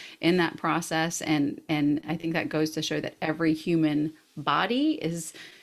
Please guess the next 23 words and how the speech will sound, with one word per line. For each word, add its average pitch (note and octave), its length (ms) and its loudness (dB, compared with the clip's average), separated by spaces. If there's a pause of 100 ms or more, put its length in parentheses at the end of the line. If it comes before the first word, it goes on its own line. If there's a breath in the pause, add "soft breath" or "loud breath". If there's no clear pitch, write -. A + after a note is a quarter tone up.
(100 loud breath)
uniquely A#3 600 2
your G#3+ 280 -2
own, A#3+ 380 0
and E3 180 0
it D#3+ 200 0
plays A3 280 -4
out G#3+ 240 2
in E3 80 2
different G3+ 340 -2
ways, D#3+ 360 2
and E3 100 2
you D#3 60 4
just E3+ 200 -4
never E3+ 240 2
really E3 260 2
know. D3 280 2
So, D#3+ 400 2 (560 loud breath)
uh, D#3+ 360 0
you G3 400 0
are F#3+ 320 4
your F3 260 -2
own F3+ 240 2
best D#3+ 400 -2